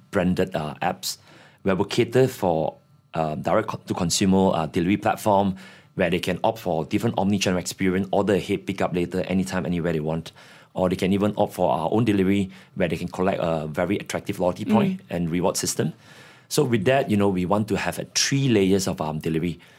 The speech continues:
Speaker 1: not just, uh, Grab, Panda, and Shopee. We want to add another own delivery platform.
Speaker 2: Is this driven very much by the constraint that a lot of F and B operators have, which is manpower? 'Cause you,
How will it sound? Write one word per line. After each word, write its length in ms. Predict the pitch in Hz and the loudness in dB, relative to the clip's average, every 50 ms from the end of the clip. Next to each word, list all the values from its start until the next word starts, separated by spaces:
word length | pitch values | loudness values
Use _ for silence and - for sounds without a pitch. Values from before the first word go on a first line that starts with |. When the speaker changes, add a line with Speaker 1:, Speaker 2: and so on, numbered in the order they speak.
| - _ _ _ | -20 _ _ _
Speaker 1:
not 180 | - 117 95 | 0 0 0
just, 240 | - 123 113 - - | 0 -2 -4 -4 -6
uh, 220 | - 82 78 - - - | -6 -6 -6 -6 -8 -4
Grab, 220 | - 113 107 104 - - - _ _ _ | -2 0 0 0 -2 -8 -18 _ _ _
Panda, 440 | - 92 92 87 90 90 90 90 85 | -2 0 0 2 2 2 2 2 0
and 140 | - 82 78 | -2 -4 -4
Shopee. 480 | - - - 95 87 - - 139 156 - - - - _ - | -4 -2 -2 -4 -2 -2 -2 -2 -2 -4 -8 -16 -16 _ -4
We 80 | 95 | -2
want 140 | 90 101 98 | 0 0 0
to 100 | 80 - | 0 0
add 160 | 95 101 - - | 0 -2 -2 -4
another 560 | 87 85 87 87 87 92 90 92 98 90 - - - | -4 -2 0 0 0 0 2 2 2 0 -2 -2 0
own 180 | 95 101 104 98 | 2 2 2 2
delivery 300 | 87 80 78 76 82 78 | 0 -2 -2 -4 -6 -6
platform. 380 | - - - - - 73 - - - - - - - - - - - | -8 -12 -14 -12 -12 -12 -12 -14 -14 -18 -20 -20 -20 -20 -20 -6 0
Speaker 2:
Is 160 | - 302 - | 2 2 6
this 400 | - 554 539 - - - - - - | 6 6 6 6 4 2 0 -4 -6
driven 400 | - 156 143 202 202 208 240 233 | -6 0 4 4 4 6 6 6
very 180 | 202 190 180 190 | 6 6 4 6
much 340 | 190 196 196 - - - - | 4 2 2 0 -2 -4 -2
by 540 | 175 160 156 151 151 147 147 147 147 147 - - - | 0 0 2 2 0 0 0 -2 -4 -6 -8 0 2
the 100 | 170 165 | 2 2
constraint 840 | - - - 175 165 - - - - 208 202 196 196 196 202 202 202 | 2 2 0 0 0 0 -2 -2 2 2 4 4 4 4 4 4 2
that 160 | 190 - - - | 2 0 0 0
a 40 | 165 | -2
lot 240 | 156 160 165 170 185 | 0 0 0 2 0
of 120 | 175 175 - | 0 -2 0
F 160 | - 170 170 180 | -2 -2 0 0
and 160 | 160 151 143 | 0 0 -2
B 180 | 151 160 160 - - | -2 -6 -6 -6 -6
operators 440 | 143 139 - 151 151 151 151 - | -8 -4 -4 -4 -4 -2 -4 -4
have, 200 | - 170 156 147 - | -4 -4 -4 -6 -6
which 180 | - 156 - 170 | -8 -6 -4 -4
is 120 | 165 - | -4 -2
manpower? 760 | 160 156 160 170 170 175 175 - - 139 127 131 135 - 139 - _ _ - - - - - - - | -2 0 0 2 0 0 -4 -4 -6 -6 -4 -4 -6 -6 -8 -12 _ _ -20 -20 -20 -20 -20 -20 -4
'Cause 160 | - 196 190 208 | -2 0 2 2
you, 80 | 196 | 0